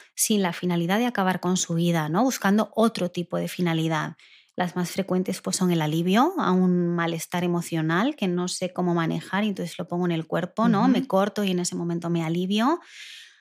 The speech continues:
Speaker 1: Hay adolescentes que utilizan las autolesiones con una finalidad de castigarse, ¿no? Adolescentes que están viviendo con mucha culpa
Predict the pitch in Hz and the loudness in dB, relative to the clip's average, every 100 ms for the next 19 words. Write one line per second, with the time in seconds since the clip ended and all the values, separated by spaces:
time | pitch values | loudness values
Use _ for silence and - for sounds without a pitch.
0 | - 196 208 202 185 - 202 202 208 - | -2 2 2 2 -2 -2 -2 0 -2 -2
1 | 202 196 196 202 185 196 190 180 - 196 | -2 -2 0 0 0 -2 0 0 2 2
2 | 196 190 - 190 190 196 202 190 190 190 | 2 0 -2 0 0 2 0 0 0 -2
3 | 202 190 190 190 185 190 185 - - 180 | -2 0 0 0 0 -2 -4 -6 -4 0
4 | 196 196 - 180 208 262 196 220 302 233 | 2 0 -2 -2 -2 -2 0 2 2 2
5 | 190 180 196 196 - 190 196 190 190 190 | 0 -2 -4 -4 -6 -4 -2 0 0 0
6 | 196 190 190 190 196 - 208 208 240 285 | -2 0 0 0 -4 0 0 2 0 -2